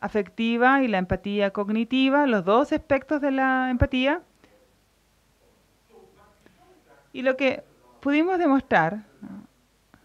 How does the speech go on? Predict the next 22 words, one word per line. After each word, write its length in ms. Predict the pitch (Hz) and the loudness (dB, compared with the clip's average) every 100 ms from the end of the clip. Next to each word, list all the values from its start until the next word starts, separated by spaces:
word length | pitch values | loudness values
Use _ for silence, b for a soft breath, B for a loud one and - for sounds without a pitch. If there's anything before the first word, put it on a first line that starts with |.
| _ _ _ 160 151 147 139 131 _ _ _ _ _ _ _ _ _ _ _ | _ _ _ _ _ _ -20 _ _ _ _ _ _ _ _ _ _ _ _
voy 120 | 196 | -8
a 60 | 190 | -6
mostrarles 300 | 185 190 185 | -6 -6 -6
lo 80 | |
que 80 | 175 | -6
es 40 | 170 | -8
más 140 | 175 | -8
importante 360 | 190 180 180 180 | -10 -10 -8 -6
para 120 | 180 | -4
la 100 | 175 | -2
teoría, 320 | 175 160 139 B B B B | -2 -4 -8 B B B B
es 140 | - 247 | -8 -6
que 120 | 294 | -4
cuando 340 | 269 254 233 | 0 0 2
uno 260 | 233 269 277 | 2 4 4
ve 340 | 254 226 214 - _ - | 4 2 -2 -10 _ -6
las 160 | 196 | -4
regiones, 920 | 180 170 - 285 254 170 143 - - _ _ _ _ _ _ _ _ _ _ _ _ _ _ _ _ _ _ _ 147 156 185 185 _ _ _ 185 185 165 _ _ _ b b b b | -4 -8 0 4 4 4 -2 -6 -20 _ _ _ _ _ _ _ _ _ _ _ _ _ _ _ _ _ _ _ _ _ _ _ _ _ _ -20 _ _ _ _ _ b b b b
las 120 | - 190 | -8 -6
regiones 280 | 190 262 | -2 0
del 120 | 262 214 | 0 0
cerebro 580 | 214 202 175 139 139 | 0 2 2 0 -4